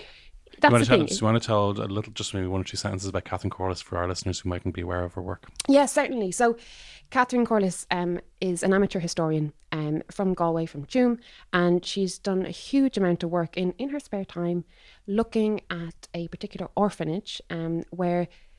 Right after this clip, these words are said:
Speaker 1: they were, there were bodies basically missing. They, they were reported as being dead, and they were, they were babies. It turns out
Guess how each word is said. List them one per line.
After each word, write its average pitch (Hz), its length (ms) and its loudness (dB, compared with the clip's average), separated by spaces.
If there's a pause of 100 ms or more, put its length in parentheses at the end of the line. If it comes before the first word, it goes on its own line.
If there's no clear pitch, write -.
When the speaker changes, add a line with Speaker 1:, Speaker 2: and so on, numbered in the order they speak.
(380)
Speaker 1:
they 185 200 4
were, 185 180 -2
there 202 100 2
were 208 60 4
bodies 240 420 2
basically 170 520 -2 (180)
missing. 120 500 -2 (160)
They, 165 120 -2
they 180 180 6
were 185 100 4
reported 214 540 2
as 156 120 -2 (260)
being 151 180 0
dead, 214 360 -2
and 156 120 -6
they 151 40 -6
were, 143 240 -6
they 151 80 -10
were 139 60 -8
babies. 277 560 -4 (400)
It - 60 -20
turns 196 260 0
out 180 160 -4